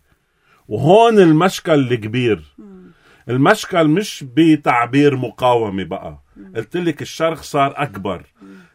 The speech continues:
Speaker 1: الشرخ صار بموضوع بكرة شو بده يصير لما بده يصير في تسوية. هل هالتسوية بالداخل حتكون على حسابنا؟
Speaker 2: مم.
Speaker 1: يعني رئيس جمهورية وحكومة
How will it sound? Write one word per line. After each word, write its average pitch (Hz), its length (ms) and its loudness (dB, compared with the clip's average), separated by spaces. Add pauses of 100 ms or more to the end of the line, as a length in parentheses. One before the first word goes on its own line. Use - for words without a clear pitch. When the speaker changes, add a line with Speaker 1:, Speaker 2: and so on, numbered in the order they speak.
Speaker 1:
الشرخ 110 840 -4
صار 165 480 0
بموضوع 131 800 -2
بكرة 156 680 -2 (600)
شو 185 200 -2
بده 160 280 -2
يصير 175 420 -4
لما 143 240 -2
بده 127 220 -8
يصير 127 220 -8
في - 160 -16
تسوية. 104 560 -12 (360)
هل 156 240 0
هالتسوية 147 880 -6
بالداخل 107 800 -4 (240)
حتكون 139 420 -8
على 120 220 -8
حسابنا؟ 135 600 -10 (300)
Speaker 2:
مم. 95 140 -20
Speaker 1:
يعني 104 300 -6
رئيس 107 300 -8
جمهورية 151 1160 -6
وحكومة 139 1400 -6